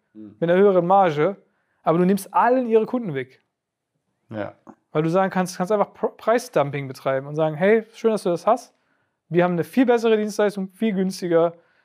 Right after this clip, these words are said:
Speaker 2: Du wirst viel mehr zum Fan, du wirst viel abhängiger davon.“ Und, äh, kannst dann quasi, ja,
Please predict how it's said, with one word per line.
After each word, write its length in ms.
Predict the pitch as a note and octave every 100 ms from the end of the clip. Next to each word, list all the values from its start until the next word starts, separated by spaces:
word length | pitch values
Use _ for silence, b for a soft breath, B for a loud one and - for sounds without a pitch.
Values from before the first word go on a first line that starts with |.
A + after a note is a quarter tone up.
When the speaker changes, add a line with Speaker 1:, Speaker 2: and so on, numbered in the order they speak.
| b b -
Speaker 2:
Du 80 |
wirst 160 | D3+ D3+
viel 140 | G#3+
mehr 140 | G#3 G3+
zum 160 | G3 F3+
Fan, 340 | E3+ D#3 D3+
du 60 | D3
wirst 140 | -
viel 120 | D3+
abhängiger 440 | - - D#3+ D3 C#3+
davon.“ 400 | C3+ - C#3+ C#3+ _ _ _ _ _
Und, 260 | D#3 D3 D#3
äh, 200 | D#3+ D3
kannst 260 | E3 D#3 D3+
dann 380 | E3+ E3+ E3 D#3
quasi, 580 | D#3 D3+ D#3 D#3+ D#3 D3+
ja, 220 | D3